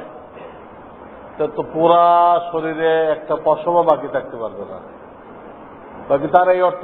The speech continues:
না যে রাস্তার যেটা ছিদ্র, তার ভিতরেও পানি পৌঁছাইতে হবে,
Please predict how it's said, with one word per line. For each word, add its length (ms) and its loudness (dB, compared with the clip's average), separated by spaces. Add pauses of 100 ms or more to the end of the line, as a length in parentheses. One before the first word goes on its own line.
না 200 0
যে 160 0 (1200)
রাস্তার 480 0 (120)
যেটা 260 -2 (360)
ছিদ্র, 340 -12 (180)
তার 220 2
ভিতরেও 380 -6
পানি 240 -2
পৌঁছাইতে 420 -8
হবে, 140 -16